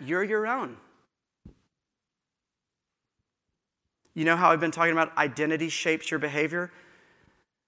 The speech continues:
The identity that you are your own, you belong to you, leads to the behavior of you do you.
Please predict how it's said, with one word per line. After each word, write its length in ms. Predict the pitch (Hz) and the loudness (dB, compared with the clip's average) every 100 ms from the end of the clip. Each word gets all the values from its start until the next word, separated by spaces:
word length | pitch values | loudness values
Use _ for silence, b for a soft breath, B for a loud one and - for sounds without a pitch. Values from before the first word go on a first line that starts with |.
| _ _ _ _ _ _ _ _ _ _ - | _ _ _ _ _ _ _ _ _ _ -2
The 160 | 160 | 4
identity 500 | 156 156 160 185 214 | 4 4 2 2 0
that 380 | 180 165 - 120 | 0 0 -2 -6
you 240 | 147 190 | -2 0
are 160 | 185 175 | 2 2
your 180 | 170 160 | 2 2
own, 240 | 170 190 | 0 0
you 100 | 156 | -4
belong 360 | 165 170 170 175 | -4 -4 -4 -4
to 120 | 170 | -6
you, 280 | 165 185 202 | -4 -4 -4
leads 320 | 156 175 175 | -4 -2 -2
to 60 | - | -6
the 60 | 160 | -4
behavior 400 | 160 190 196 160 | -2 -2 0 -2
of 200 | 143 147 | -2 -8
you 140 | 165 | -6
do 80 | 202 | -6
you. 420 | 202 262 165 - | -6 -6 -8 -10